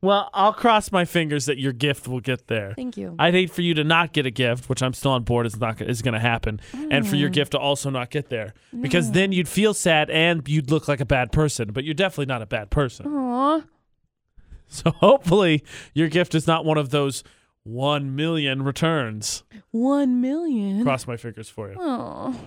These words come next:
Speaker 1: So as we know, right, five days from the holidays, we've been in this stretch basically since,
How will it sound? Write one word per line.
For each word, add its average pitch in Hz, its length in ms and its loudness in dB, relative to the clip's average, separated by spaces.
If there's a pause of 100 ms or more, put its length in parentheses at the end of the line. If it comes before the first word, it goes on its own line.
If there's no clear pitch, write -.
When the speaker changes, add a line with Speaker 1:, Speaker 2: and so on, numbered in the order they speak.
(260)
Speaker 1:
So 208 160 4
as 226 180 2
we 240 80 0
know, 220 220 4
right, 202 240 2
five 208 300 4
days 196 240 4
from 190 100 -2
the 170 60 4
holidays, 175 380 4
we've 175 140 0
been 208 140 2
in 214 100 -6
this 190 140 -2
stretch 185 340 2
basically 180 540 2
since, 156 640 -2